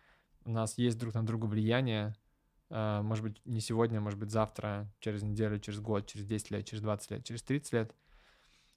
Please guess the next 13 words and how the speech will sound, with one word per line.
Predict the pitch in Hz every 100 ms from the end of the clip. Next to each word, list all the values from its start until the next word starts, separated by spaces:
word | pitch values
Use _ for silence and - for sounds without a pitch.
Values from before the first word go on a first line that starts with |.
| - -
И, | 117
наверное, | 113 120 127 120 113 110 - _ _ _ _ - -
ну, | 160
я | 123
призываю | 123 123 110 117 120
к | 110
ним | 110 113 110
внимательно | 110 113 107 107
относиться | 104 135 - 110 107 _ _
и | - 110 107 104 104
даже | 107 113 110 110 104 - 117
заканчивать | 110 117 117 110 104
их, | 135 123 123